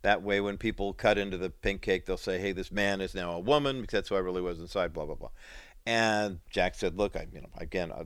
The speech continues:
it's all about artistry. It's all about decoration, and I decorate, uh, to glorify God. If you want to buy a pink cake and put blue icing on it for my plate, you're more than welcome to, but I don't decorate cakes for that type of stuff." And that case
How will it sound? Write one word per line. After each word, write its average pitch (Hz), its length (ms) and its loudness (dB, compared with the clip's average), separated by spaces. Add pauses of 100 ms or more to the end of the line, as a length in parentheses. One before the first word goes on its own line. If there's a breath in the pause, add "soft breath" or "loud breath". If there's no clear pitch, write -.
(160)
it's 92 180 -6
all 98 160 6
about 120 240 8
artistry. 123 500 4
It's - 140 -2
all 101 140 4
about 98 200 4
decoration, 110 800 2 (420 loud breath)
and 95 300 2
I 95 200 2
decorate, 98 720 4
uh, 90 140 2
to 92 140 -8
glorify 90 420 0
God. 92 260 4
If - 100 -8
you 104 80 -4
want 104 160 0
to 87 40 -2
buy 98 200 8
a 87 80 4
pink 101 320 -4
cake 101 260 0
and 85 80 -6
put 80 200 -6
blue 101 180 0
icing 113 340 2
on 85 140 -4
it 80 60 -10
for 92 100 -8
my 85 140 -4
plate, 110 220 -4
you're 90 140 -4
more 92 240 2
than 85 120 -6
welcome 107 340 2
to, 76 260 -8 (420 soft breath)
but 92 120 4
I 95 80 6
don't 98 420 2
decorate 90 520 2
cakes 80 280 -4
for - 120 -8
that 80 180 -2
type 80 240 -6
of - 80 -8
stuff." 147 400 6 (460 loud breath)
And 107 180 2
that 214 240 8
case 135 400 6